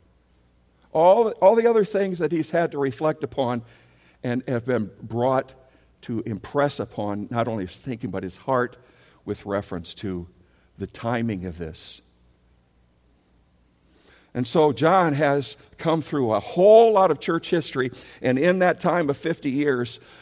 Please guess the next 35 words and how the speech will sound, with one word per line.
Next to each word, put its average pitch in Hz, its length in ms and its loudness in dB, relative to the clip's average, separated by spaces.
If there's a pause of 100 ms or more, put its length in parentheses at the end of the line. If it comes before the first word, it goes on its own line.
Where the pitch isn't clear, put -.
(100)
just 196 340 4
like 190 280 6
we've 147 180 -2
seen 185 380 -2
in 139 160 0
the 139 80 0
book 147 240 -2
of 120 140 -4
Galatians, 139 640 -2 (180)
there 147 220 4
is 143 140 4
a 123 80 4
whole 170 600 6 (140)
lot 156 560 6 (300)
of 98 340 -10
bad 156 500 6 (200)
Christology 170 1080 0 (1200)
and 147 120 0
perversion 147 540 0
of 147 140 -2
the 117 60 -4
gospel. 120 580 -6 (2000)
So 156 280 4
is 139 100 2
it 151 140 2
any 240 180 4
wonder 170 420 2
when 143 160 0
you 139 80 -2
come 196 280 2
to 190 120 -2
the 139 120 -2
Gospel 151 560 2
of 101 80 -6
John, 95 480 -2